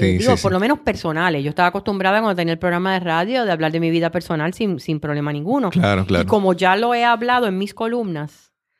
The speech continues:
Speaker 2: eh, pero escribir, eh, a veces puede ser más fácil porque tú puedes decir cosas que tal vez no te atreves a decirlas.
Speaker 1: Claro.
Speaker 2: Tal vez las digo,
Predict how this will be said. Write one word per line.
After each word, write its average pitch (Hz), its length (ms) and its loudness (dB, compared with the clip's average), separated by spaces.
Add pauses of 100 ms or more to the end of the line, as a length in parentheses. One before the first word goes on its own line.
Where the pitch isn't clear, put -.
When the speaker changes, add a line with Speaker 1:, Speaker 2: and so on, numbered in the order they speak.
(280)
Speaker 2:
eh, 151 600 -2 (260)
pero 190 240 4
escribir, 180 880 0 (600)
eh, - 260 -16
a 190 100 -2
veces 185 280 2
puede 185 180 2
ser 214 160 -4
más 220 240 -2
fácil 151 640 -2 (460)
porque 165 260 -2
tú 160 160 -6
puedes 180 180 0
decir 202 240 -4
cosas 202 380 -4
que 170 160 -4
tal 151 240 -6
vez 165 140 0
no 170 120 -2
te 175 60 -6
atreves 170 300 -2
a 175 40 -2
decirlas. 156 420 -2
Speaker 1:
Claro. 92 280 4 (240)
Speaker 2:
Tal 240 140 2
vez 277 100 2
las 294 160 0
digo, 277 560 0